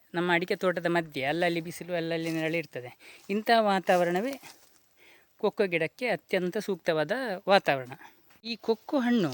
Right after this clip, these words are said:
ಮುಖ್ಯವಾಗಿ ಯಾಕೆ ಹೋಗ್ತದೆ ಅಂತ ಹೇಳಿದರೆ ಚಾಕ್ಲೇಟಿಗೆ ಸ್ನೇಹಿತರೆ. ಈ ಚಾಕ್ಲೇಟ್ ಮಾಡುವುದೇ ಇದರಿಂದ, ಇದರ ಬೀಜದಿಂದ. ಇದರ ಒಣಗಿದ ಬೀಜಕ್ಕೆ ಇನ್ನೂ ಹೆಚ್ಚು ರೇಟ್ ಇದೆ. ಈಗ ಹಸಿ ಕೊಕ್ಕೋ ಹಣ್ಣಿಗೆ ನಾ ಬೀ-, ಬೀಜಕ್ಕೆ ಐನೂರು ರೂಪಾಯಿ, ಮುನ್ನೂರು ರೂಪಾಯಿ ಆದದ್ದು.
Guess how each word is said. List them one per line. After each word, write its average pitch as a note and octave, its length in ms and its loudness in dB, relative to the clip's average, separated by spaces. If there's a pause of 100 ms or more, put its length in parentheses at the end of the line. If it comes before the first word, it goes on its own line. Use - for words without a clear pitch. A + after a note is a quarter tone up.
(280)
ಮುಖ್ಯವಾಗಿ A#3 580 0
ಯಾಕೆ G3+ 320 2
ಹೋಗ್ತದೆ F3 300 0
ಅಂತ D#3+ 160 -2
ಹೇಳಿದರೆ D#3+ 320 -2
ಚಾಕ್ಲೇಟಿಗೆ D3+ 560 0
ಸ್ನೇಹಿತರೆ. - 720 -12
ಈ G#3+ 140 -4
ಚಾಕ್ಲೇಟ್ G#3+ 560 2
ಮಾಡುವುದೇ G#3 460 4
ಇದರಿಂದ, D#3+ 320 0 (180)
ಇದರ E3 220 0
ಬೀಜದಿಂದ. D3+ 500 -2 (540)
ಇದರ G3+ 220 2
ಒಣಗಿದ G#3+ 480 6
ಬೀಜಕ್ಕೆ F#3+ 640 -2
ಇನ್ನೂ G#3 200 0
ಹೆಚ್ಚು A3 260 0
ರೇಟ್ F#3+ 180 2
ಇದೆ. - 440 -8
ಈಗ F#3 200 4
ಹಸಿ C4 580 4 (240)
ಕೊಕ್ಕೋ - 340 2
ಹಣ್ಣಿಗೆ G#3 460 2
ನಾ A3 160 2
ಬೀ-, G3+ 380 -2
ಬೀಜಕ್ಕೆ G3 480 0
ಐನೂರು A3 340 2
ರೂಪಾಯಿ, F#3 280 -4
ಮುನ್ನೂರು G3+ 280 4
ರೂಪಾಯಿ F#3+ 220 4
ಆದದ್ದು. C3 440 -2